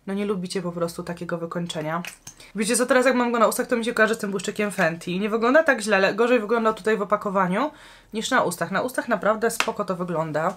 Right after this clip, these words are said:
Wygląda, jakbym nie miała mocno pomalowanych ust, tylko właśnie bezbarwny błyszczyk, tak przynajmniej mi się wydaje.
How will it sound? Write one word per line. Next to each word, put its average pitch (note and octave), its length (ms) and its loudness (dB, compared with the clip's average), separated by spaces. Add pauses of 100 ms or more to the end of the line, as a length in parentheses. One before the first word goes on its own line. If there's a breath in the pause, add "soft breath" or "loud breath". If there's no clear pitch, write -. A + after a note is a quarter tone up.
Wygląda, C#4 260 2
jakbym C4 200 -2
nie B3+ 80 0
miała C4 200 2
mocno A#3+ 280 -2
pomalowanych A3+ 520 2
ust, E3+ 220 -4
tylko G3+ 380 0 (440 loud breath)
właśnie G3 200 -6
bezbarwny F#3 480 -2
błyszczyk, E3 280 -10
tak F3+ 140 -10
przynajmniej E3+ 280 -6
mi D#3+ 80 -8
się E3 140 -10
wydaje. D#3 400 -8